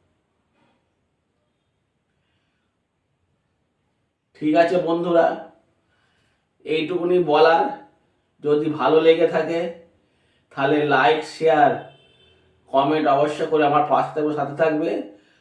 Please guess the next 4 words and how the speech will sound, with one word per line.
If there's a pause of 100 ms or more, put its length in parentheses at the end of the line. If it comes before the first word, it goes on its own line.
(100)
অবশ্যই (920)
তোমরা
যে
যেখানে